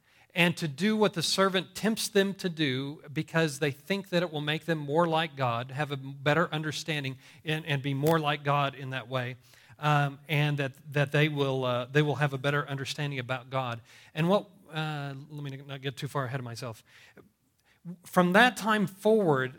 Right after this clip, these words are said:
though, all of creation had fallen under the governance of Satan. Uh, yeah, let me,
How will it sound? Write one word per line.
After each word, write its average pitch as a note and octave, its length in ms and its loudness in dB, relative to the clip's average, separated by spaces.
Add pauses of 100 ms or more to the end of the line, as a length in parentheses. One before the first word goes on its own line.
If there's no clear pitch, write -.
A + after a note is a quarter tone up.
though, B2+ 380 0 (460)
all G3 300 10
of F3 140 4
creation F#3+ 460 2
had C#3 200 -2
fallen F#3+ 720 2
under D3+ 380 0
the C3 100 -6
governance C3 720 0 (140)
of B2 360 -6 (200)
Satan. A2 400 -12 (340)
Uh, C#3+ 60 -18 (220)
yeah, B2 80 -12
let B2 140 -10
me, C3 120 -8